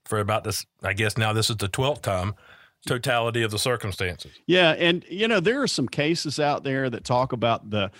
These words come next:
Speaker 2: length of the interrogation and also, for example, the length of time after, uh, the person was, you know, brought to the station before they were interrogated and those sorts of things, again,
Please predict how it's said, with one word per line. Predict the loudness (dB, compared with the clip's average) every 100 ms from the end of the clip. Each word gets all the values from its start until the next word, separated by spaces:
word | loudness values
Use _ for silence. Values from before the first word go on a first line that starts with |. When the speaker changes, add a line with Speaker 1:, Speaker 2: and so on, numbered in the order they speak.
| -20 _
Speaker 2:
length | -2 4 4 2 -2
of | 0 0 0
the | 0
interrogation | 0 -2 -2 0 0 0 0 0 0 0 0 0
and | -2
also, | -2 -2 0 2 2 0
for | -2 -4
example, | -2 -2 0 0 -2
the | -2 -4
length | -2 -2 -2 -6
of | -6
time | -2 0 0 -2 -2
after, | -2 -2 -2 0 0 -2 -14 -20 _ -8
uh, | -6 -8 _ _ _ _ _
the | -10
person | -4 -2 -2 -2 -2 -2
was, | -2 -4 -8 -14 _ _ -20 -20 -6
you | -4
know, | -4
brought | -2 2 2 0
to | -2 0
the | 0
station | 0 2 2 2 0 0
before | -2 -4 -2 2 4
they | 4 4
were | 2
interrogated | 0 -2 -2 0 0 2 4 4
and | 4
those | 4 2
sorts | 2 0 -2
of | 0
things, | 0 2
again, | 0 2 6 6 4